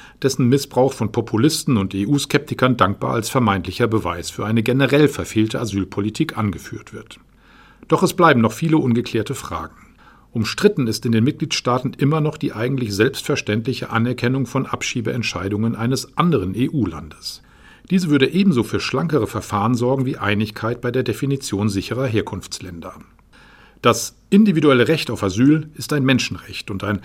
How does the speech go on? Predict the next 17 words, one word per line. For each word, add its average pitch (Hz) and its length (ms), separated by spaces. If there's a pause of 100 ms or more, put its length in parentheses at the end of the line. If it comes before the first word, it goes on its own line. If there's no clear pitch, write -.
(300)
Grundprinzip 160 720
der 104 100
Europäischen 117 560
Union 107 340
als 98 200
Wertegemeinschaft. 85 1040 (440)
Das 139 180
umfasst 143 380
aber 110 180
nicht 147 480
das 90 200
Recht - 340 (300)
auf 143 260
Missbrauch 95 460
dieses 127 320
Schutzversprechens. - 1000 (540)
Gleichzeitig 139 640